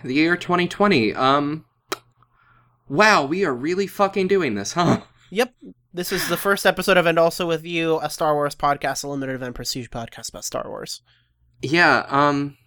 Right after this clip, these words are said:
Speaker 1: my name is Nikki Flowers. Um, I'm really just really starting to feel the weight of,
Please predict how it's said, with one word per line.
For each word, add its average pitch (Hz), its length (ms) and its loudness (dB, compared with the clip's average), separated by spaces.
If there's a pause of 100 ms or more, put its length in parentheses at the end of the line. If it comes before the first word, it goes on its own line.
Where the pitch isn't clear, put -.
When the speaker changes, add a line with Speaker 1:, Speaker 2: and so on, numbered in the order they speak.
Speaker 1:
my 127 100 -4
name 139 180 2
is 123 100 -6
Nikki 139 240 -2
Flowers. 165 680 0 (100)
Um, 104 480 -4 (1600)
I'm 113 180 -2
really 131 320 6
just - 640 0 (1400)
really 110 480 0
starting 107 460 0
to 101 320 0 (1080)
feel 110 300 2
the 110 120 2
weight 104 480 2
of, 110 320 -6